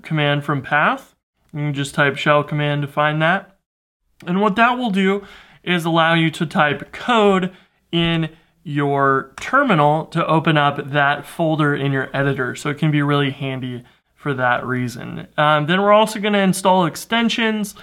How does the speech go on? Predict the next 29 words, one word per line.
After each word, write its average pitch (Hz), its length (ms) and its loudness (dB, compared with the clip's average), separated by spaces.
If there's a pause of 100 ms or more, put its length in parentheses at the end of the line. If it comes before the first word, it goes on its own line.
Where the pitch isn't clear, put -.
(320)
Uh, 156 260 0
I've 175 220 0
got 190 380 2
these 185 380 2
installed. 190 600 2
I've 156 200 0
got 160 160 0
the 147 100 0
Vim 170 260 2
extension 175 600 2
installed 160 640 2
because, 143 400 -2
um, 139 400 0
I'm 147 160 2
used 175 240 2
to 180 80 -2
using 156 340 0
Vim, 196 300 0
but 165 160 2
we're 156 100 0
gonna 160 140 0
be 143 80 -2
using 143 340 2
V 139 180 0
S 139 200 -2
Code, 220 340 0
so - 80 -4
you 139 140 -2
can, 135 340 -6